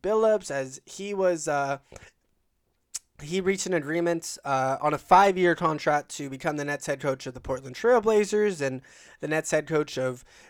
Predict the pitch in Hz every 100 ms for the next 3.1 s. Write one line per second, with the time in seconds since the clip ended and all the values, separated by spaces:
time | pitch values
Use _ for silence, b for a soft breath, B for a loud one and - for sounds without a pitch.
0 | - 147 139 131 131 196 208 202 196 190
1 | 143 127 127 b b b 139 135 127 -
2 | 185 185 202 190 - 160 160 160 147 139